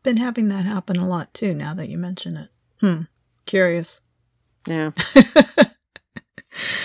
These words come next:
Speaker 1: Okay. I have not finished anything. So, Gail, why don't you tell us what you have finished?
Speaker 2: I finished two things. So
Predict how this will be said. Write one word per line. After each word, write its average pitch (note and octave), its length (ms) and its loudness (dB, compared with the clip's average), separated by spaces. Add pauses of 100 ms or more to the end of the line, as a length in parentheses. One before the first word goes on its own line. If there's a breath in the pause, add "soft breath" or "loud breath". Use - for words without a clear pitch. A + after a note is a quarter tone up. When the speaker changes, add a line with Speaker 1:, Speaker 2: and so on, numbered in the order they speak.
(280 loud breath)
Speaker 1:
Okay. B3 560 0 (540 soft breath)
I G#3+ 240 4
have A3 340 0
not F3 320 0
finished F3 360 -2
anything. D#3+ 580 -4 (140)
So, E3+ 340 0
Gail, D#3 340 -4
why D#3 220 -6
don't E3+ 260 -4
you A3 260 -2
tell C4+ 400 -6
us - 320 -6
what E3+ 220 -4
you G#3 140 4
have F3+ 160 0
finished? E3+ 460 -8 (540)
Speaker 2:
I G3+ 160 -4
finished A3 440 -2
two C4 180 2
things. D4 400 2
So F#3 400 2